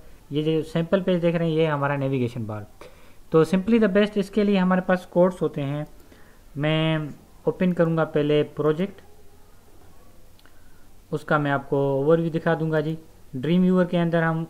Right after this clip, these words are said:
ड्रीम व्यूअर आप इंस्टॉल कर लें अपने सिस्टम के अंदर। ठीक है जी,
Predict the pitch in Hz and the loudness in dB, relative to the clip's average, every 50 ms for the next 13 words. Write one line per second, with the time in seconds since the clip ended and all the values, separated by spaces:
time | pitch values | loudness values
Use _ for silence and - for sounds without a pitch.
0 | - 143 139 156 165 170 170 165 165 160 151 151 - 156 143 - - 156 147 - | -8 -6 -2 0 0 2 2 2 2 2 2 2 0 -4 -6 -4 -4 -4 -4 -4
1 | 147 143 147 143 135 - 143 135 135 147 139 - 156 147 135 143 139 139 156 170 | -4 -4 -4 -6 -6 -8 -8 -10 -10 -10 -8 -8 -6 -6 -4 -6 -6 -6 -8 -10
2 | - - - - - - - - - - - - - - - - - - - - | -12 -18 -20 -20 -20 -20 -20 -20 -20 -20 -20 -20 -20 -20 -20 -20 -20 -20 -20 -20
3 | - - - - - - - - - - - - - - - - - - - - | -20 -20 -20 -20 -20 -20 -20 -20 -20 -20 -20 -20 -20 -20 -20 -20 -20 -20 -20 -20
4 | - - - - 151 147 - 160 147 127 120 110 | -20 -18 -12 -12 -10 -6 -2 -2 -2 -2 -4 -6